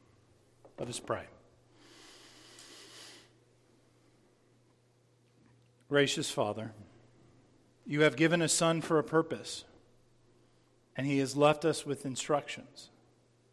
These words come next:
He has left us with a command. He desires for us to bring more people into a saving relationship with Jesus Christ, to be discipled by his words. And,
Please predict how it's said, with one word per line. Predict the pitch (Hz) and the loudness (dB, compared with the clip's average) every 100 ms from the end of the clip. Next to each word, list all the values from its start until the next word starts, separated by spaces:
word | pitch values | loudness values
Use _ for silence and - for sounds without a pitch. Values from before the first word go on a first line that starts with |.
| _ _ _ _ _ _ _ _ _ _ _ _ _ | _ _ _ _ _ _ _ _ _ _ _ _ _
He | 147 | -4
has | 135 123 | -2 4
left | 147 156 - | 6 6 4
us | 165 - - - - - - _ 220 | 0 0 -8 -12 -20 -20 -20 _ -10
with | 143 - | -10 -8
a | 151 | -8
command. | 160 160 156 110 110 - - _ _ _ _ _ _ _ _ _ _ _ _ _ _ _ | -2 0 0 -4 -14 -20 -20 _ _ _ _ _ _ _ _ _ _ _ _ _ _ _
He | - 156 | -8 -4
desires | 139 127 151 165 175 170 - | -4 6 8 10 8 2 -2
for | - 151 - | -2 -2 2
us | 135 139 - | 2 2 -4
to | - | -6
bring | 127 143 143 139 | -4 -2 -2 -2
more | 143 156 | 0 -2
people | 156 165 156 139 | -2 -4 -2 -6
into | 123 123 131 | -6 -6 -6
a | |
saving | 123 160 147 139 147 | -2 0 0 0 -4
relationship | 139 135 135 - 131 - 123 | -2 0 -2 -2 -10 -8 -8
with | 135 - | -8 -6
Jesus | 139 127 131 | -6 -6 -8
Christ, | - 156 143 - | 0 2 2 -2
to | |
be | 143 131 | -6 -4
discipled | 139 - 175 175 156 | -4 2 4 4 -2
by | 131 143 | 0 0
his | 131 135 | 0 -4
words. | 135 160 151 - | 0 2 2 0
And, | 143 | -4